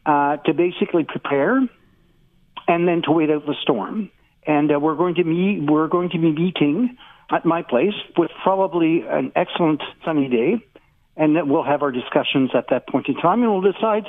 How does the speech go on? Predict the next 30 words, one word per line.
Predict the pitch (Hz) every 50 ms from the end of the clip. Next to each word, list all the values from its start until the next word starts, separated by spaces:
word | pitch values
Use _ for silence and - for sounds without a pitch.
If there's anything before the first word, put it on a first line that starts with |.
| - - - - - - - _
practically | - - 208 220 226 - - 254 - - 170 160 147
as | 131 - -
to | 151 135
what | 139 156 156 - -
we | 160 147
want | 131 147 147 143 143 -
to | - 131
do, | 113 127 139 143 147 190 196 - - - - - - - - - _ _ -
uh, | - 135
as | 147 - 139 165 160 -
a | 190
group | 156 139 143 170 165
in | 165 156
the | 151 131
short | - - 120 120 - -
term. | 113 123 170 233 247 - _ -
This | - 190 - - - - - -
group | 180 170 180 180 -
is | 151 127 - -
interested | 190 175 208 - 190 165 - - - 120
in | 123 120 - _ _ _ _ - - _
what | - 127 175 208 - -
can | - 220 202 226 220
we | 214 202 143
do | 147 143 131 120 120 131 160 175 147 - _ _ _ _ _ _ _ _ _ _ _ _ _ _ _ _ - -
to | 175 170
ensure | 165 160 160 - - 175 170 170 180 175 160
that | - 156 147 143
our | - 135 135 139 - -
ecosystem, | 220 196 202 - 180 180 - - - - 110 - - - 110 113 135 - 151 147